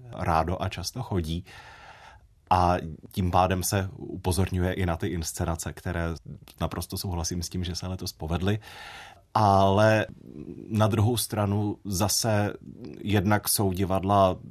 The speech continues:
z těch, řekněme, z těch příspěvkových organizací, když se budeme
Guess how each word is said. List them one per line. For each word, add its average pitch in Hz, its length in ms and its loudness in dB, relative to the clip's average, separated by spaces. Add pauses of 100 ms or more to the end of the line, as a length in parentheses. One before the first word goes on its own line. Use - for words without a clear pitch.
z - 160 0
těch, 90 180 -2 (1400)
řekněme, 90 360 0
z - 60 -4
těch - 140 -4
příspěvkových 92 540 -4
organizací, 107 560 2
když 85 220 -2
se 87 120 -4
budeme 82 400 -4